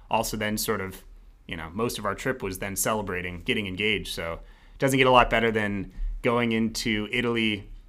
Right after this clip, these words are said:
drinking a lot of red wine, eating a lot of food, and enjoying summer with your fiance in Italy. So, uh, good, good times.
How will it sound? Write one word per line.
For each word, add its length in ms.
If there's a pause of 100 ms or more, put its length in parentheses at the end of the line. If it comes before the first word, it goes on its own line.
(160)
drinking 320
a 60
lot 180
of 80
red 200
wine, 260
eating 240
a 40
lot 160
of 60
food, 360
and 400 (140)
enjoying 460
summer 640 (240)
with 160
your 100
fiance 500
in 100
Italy. 340
So, 260 (300)
uh, 200
good, 280
good 160
times. 380